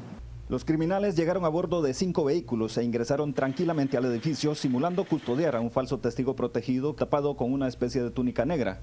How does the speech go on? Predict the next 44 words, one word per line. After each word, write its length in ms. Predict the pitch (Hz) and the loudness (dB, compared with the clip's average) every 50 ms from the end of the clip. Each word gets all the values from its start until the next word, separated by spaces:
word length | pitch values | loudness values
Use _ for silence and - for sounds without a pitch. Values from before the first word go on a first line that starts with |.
| - - - - | -12 -14 -8 -4
como 180 | 113 110 110 | -2 -2 0
normalmente 640 | 110 110 107 110 110 113 117 120 120 117 - 131 135 | 0 0 0 0 0 0 0 0 -2 -2 -2 -4 -2
se 80 | - | -4
acostumbra 540 | 139 - - 113 110 - 131 120 117 113 117 | -2 -2 -4 -4 -2 -2 -2 0 0 0 -2
en 40 | 113 | -2
los 140 | 110 107 110 | -2 -4 -2
tribunales, 560 | 117 117 113 120 147 151 131 131 139 - - - - - - - | -2 0 0 2 0 0 0 -2 -4 -6 -10 -16 -18 -8 -2 0
pero 180 | 135 139 143 | 2 2 2
debajo 320 | 135 139 160 175 - 208 175 | 2 2 2 2 2 2 2
de 140 | 147 - 151 | 2 2 2
ella 160 | 160 160 156 | 0 0 0
llevaba 360 | 147 127 120 131 135 139 143 | 2 2 2 2 2 2 0
escondidos 540 | 127 123 - 120 117 127 131 127 120 117 117 | 0 0 0 0 0 2 0 0 -2 0 0
varios 300 | 107 120 120 110 107 - | 0 2 2 0 -2 -2
fusiles. 560 | - 101 - - 90 78 87 - - - - - - - - - - - - - - | -4 -4 -4 -2 -2 -2 -4 -4 -6 -8 -12 -14 -16 -16 -16 -14 -14 -14 -14 -8 -2
La 160 | - 135 139 | 0 2 2
escena 400 | 143 139 - 190 175 185 175 170 | 2 2 2 0 0 0 0 2
no 140 | 170 175 185 | 2 2 2
levantó 320 | 190 190 185 180 185 190 | 2 2 2 2 0 0
sospechas 560 | 175 - 170 156 - 180 165 131 - 123 113 110 | 0 0 0 2 2 2 2 2 2 0 0 0
de 80 | 123 | 0
los 160 | 120 120 110 | 0 0 2
guardias 360 | 107 131 139 139 131 139 139 131 | 2 0 2 2 2 0 0 2
que 100 | - 120 | 2 2
había 160 | 117 139 139 | 2 2 2
en 60 | 131 | 0
la 60 | 123 | 0
entrada, 400 | 113 - - 151 139 110 95 95 - - - | 0 0 0 0 0 0 -2 -4 -6 -6 -4
por 140 | - 113 113 | -2 -2 0
lo 100 | 110 107 | 0 0
que 80 | - 117 | 0 0
los 160 | 110 117 104 | 0 0 0
delincuentes 560 | 113 113 117 113 113 143 139 135 - 156 139 | 0 0 0 0 0 0 0 0 0 0 0
ingresaron 520 | 143 131 120 117 120 - 135 139 139 139 135 | 0 0 0 0 0 0 0 2 2 2 2
rápidamente 580 | 147 165 - 185 170 160 151 151 160 131 165 | 0 2 2 2 0 2 2 0 0 0 0
hasta 180 | 156 147 - 127 | 0 0 2 0
donde 240 | 117 117 117 117 117 | 0 2 0 0 0
se 120 | - 113 | 0 0
desarrollaba 680 | 113 110 110 - - - 117 113 143 156 147 156 160 151 | 0 0 2 0 2 2 2 2 2 2 2 2 0 2
la 120 | 139 120 | 2 2
audiencia 500 | 113 110 107 127 139 139 131 147 127 - | 0 0 0 0 0 0 0 -2 -2 0
contra 240 | - 113 113 110 113 | 0 -2 0 0 0
El 80 | 110 | 0
Porquis, 460 | - - 190 - - - 104 85 - | 2 0 0 0 0 -4 -4 -4 -6